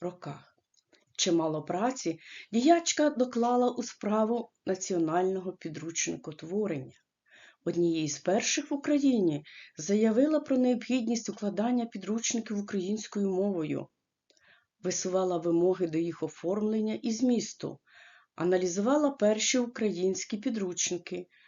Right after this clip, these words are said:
публікувала про них огляди у часописах, а також була автором низки підручників для дітей та дорослих. У питаннях бібліотечного будівництва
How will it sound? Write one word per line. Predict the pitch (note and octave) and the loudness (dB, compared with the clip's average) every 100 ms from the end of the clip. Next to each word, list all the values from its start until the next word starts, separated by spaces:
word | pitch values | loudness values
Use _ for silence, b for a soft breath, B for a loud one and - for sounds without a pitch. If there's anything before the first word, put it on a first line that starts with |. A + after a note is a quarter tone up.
| b b _ | b b _
публікувала | F3+ F#3 G3+ F#3 G3 F#3 F3 | -6 -4 -4 0 2 2 0
про | F3 | 0
них | F3 G3 G3+ - | 2 0 -2 -8
огляди | - D#3 D#3+ F3 E3+ F3 A#3 - | -4 -2 0 0 2 0 -2 -8
у | - | -8
часописах, | - F3 D#3+ - C#3+ - - _ _ _ _ _ _ _ _ _ - | -8 -6 -8 -10 -14 -14 -16 _ _ _ _ _ _ _ _ _ -12
а | C#3+ | -10
також | C#3+ C#3 C#3 D#3+ A#3+ - B B B - | -8 -12 -6 -4 -4 -6 B B B -2
була | C4 F4+ F4 | 0 2 2
автором | B3 B3+ - A#3+ A#3 G3+ | 2 2 0 2 2 2
низки | F#3+ G#3+ - - | 2 2 -2 -4
підручників | C4 - D3+ D3+ D#3 E3 A3+ A3 C4 B3 | -4 -4 -6 -2 -2 -2 -2 -2 -4 -6
для | F3 E3 | -6 -8
дітей | D3+ C#3 - D3+ F#3 _ _ _ _ | -8 -10 -4 -4 -6 _ _ _ _
та | - F3 | -6 -4
дорослих. | E3+ C#3 B2+ - - - _ _ _ _ G#2+ B B B B B - | -4 -8 -14 -18 -20 -20 _ _ _ _ -20 B B B B B -16
У | |
питаннях | D#3+ E3+ F3 F3 E3+ D#3+ - | -8 -6 0 2 2 0 -6
бібліотечного | D#3 D#3+ _ _ E3+ - F#3+ E3 D#3+ | -10 -10 _ _ -18 -12 -10 -6 -8
будівництва | D#3+ D#3+ D#3+ A#3+ D4+ - D3+ D3 | -4 -4 0 0 0 -8 -8 -8